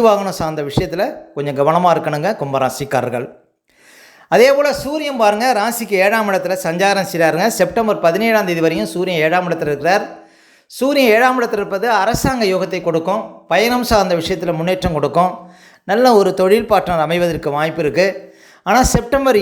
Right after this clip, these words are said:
ஏழு, எட்டு, ஒம்பது, பத்து இந்த தேதிகள்ல தொழில் பார்ட்னருக்குள்ள பிரச்சனை வரும், நண்பர்களுக்குள்ள ஏதாவது பிரச்சனை வரும், கொஞ்சம் பார்த்து கவனமா இருக்கணுங்க. அதே போல செப்டம்பர் பதினேழு தேதிக்கு அப்புறம் சூரியன் எட்டாம் இடத்துக்கு போறாருங்க. சூரியன் எட்டாம் இடத்துக்கு போனாலும் பாருங்க அதிர்ஷ்டத்தை கொடுக்கும்.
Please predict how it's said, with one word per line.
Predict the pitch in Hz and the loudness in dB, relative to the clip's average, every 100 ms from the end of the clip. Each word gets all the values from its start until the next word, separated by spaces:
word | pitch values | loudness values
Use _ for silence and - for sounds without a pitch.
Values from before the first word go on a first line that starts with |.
| 202 | 4
ஏழு, | 247 247 220 | 4 2 0
எட்டு, | 208 202 190 | 0 -2 -4
ஒம்பது, | 185 190 165 | -4 -6 -4
பத்து | 165 175 156 | -8 -8 -8
இந்த | 147 151 | -6 -4
தேதிகள்ல | 170 180 170 156 214 208 - | -2 2 2 2 0 0 -2
தொழில் | 185 254 240 190 | 0 0 2 4
பார்ட்னருக்குள்ள | 220 - 233 185 185 190 | 4 2 -2 0 -2 -2
பிரச்சனை | 156 160 160 156 | -4 -4 -4 -2
வரும், | 143 196 214 - - - 156 | -2 -4 -8 -18 -20 -8 -4
நண்பர்களுக்குள்ள | 190 247 226 196 185 180 165 | 2 4 4 2 0 0 2
ஏதாவது | 156 170 175 | 0 -2 -4
பிரச்சனை | 139 139 160 | -6 -6 -6
வரும், | 147 180 | -4 -6
கொஞ்சம் | 190 139 120 | -6 -6 -2
பார்த்து | 139 139 - | -4 -2 0
கவனமா | 131 143 151 | 2 4 2
இருக்கணுங்க. | 139 143 143 185 185 - - _ - _ _ - 160 | 2 -2 2 2 2 -8 -20 _ -20 _ _ -2 4
அதே | 220 262 | 4 4
போல | 233 240 262 | 2 -2 -2
செப்டம்பர் | 226 214 277 269 - | -4 -2 0 0 0
பதினேழு | 190 220 247 220 185 | 0 0 0 2 4
தேதிக்கு | 214 220 196 | 2 2 -4
அப்புறம் | 165 220 262 - | -4 -6 -6 -6
சூரியன் | 262 262 208 | -6 -4 -4
எட்டாம் | 175 233 233 | -4 -4 -2
இடத்துக்கு | 196 175 143 | -2 -2 0
போறாருங்க. | 156 170 156 165 247 - - _ _ - | 2 4 4 0 -2 -8 -20 _ _ -6
சூரியன் | 226 277 262 214 | -2 2 4 4
எட்டாம் | 185 247 262 | 4 2 4
இடத்துக்கு | 247 208 175 170 | 4 2 0 -2
போனாலும் | 196 214 233 185 | -2 -2 -2 -4
பாருங்க | 175 185 165 | -4 -4 -4
அதிர்ஷ்டத்தை | 151 175 208 185 | -4 -6 -6 -4
கொடுக்கும். | 151 139 139 | -4 -6 -6